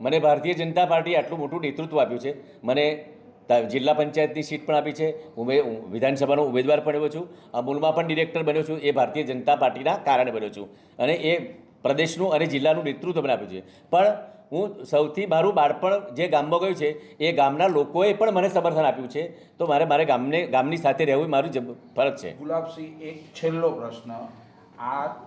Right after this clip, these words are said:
Speaker 2: જમીન બાબતમાં સાંસદશ્રીએ બે હજાર ત્રેવીસમાં લેટર લખ્યો હતો,
Speaker 1: હમ.
Speaker 2: તે લેટરની તમને જાણકારી હતી ખરી?
Speaker 1: બિલકુલ નહીં.
Speaker 2: અને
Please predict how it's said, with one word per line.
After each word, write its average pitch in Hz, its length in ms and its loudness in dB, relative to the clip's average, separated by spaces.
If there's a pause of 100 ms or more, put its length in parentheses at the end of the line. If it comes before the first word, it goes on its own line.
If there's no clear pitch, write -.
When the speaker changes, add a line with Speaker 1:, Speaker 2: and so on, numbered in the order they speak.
(120)
Speaker 2:
જમીન 151 420 -2
બાબતમાં 131 720 -2
સાંસદશ્રીએ 131 1040 -10
બે 127 280 0
હજાર 131 300 -2
ત્રેવીસમાં 123 880 -8
લેટર 123 420 -4
લખ્યો 123 280 -4
હતો, 117 340 -8 (140)
Speaker 1:
હમ. 104 80 -10
Speaker 2:
તે 160 220 -8
લેટરની 156 460 -4
તમને 156 340 -4
જાણકારી 143 480 -4
હતી 143 500 -6
ખરી? 165 340 -6 (100)
Speaker 1:
બિલકુલ 123 300 0
નહીં. 82 120 -10 (600)
Speaker 2:
અને 139 180 -8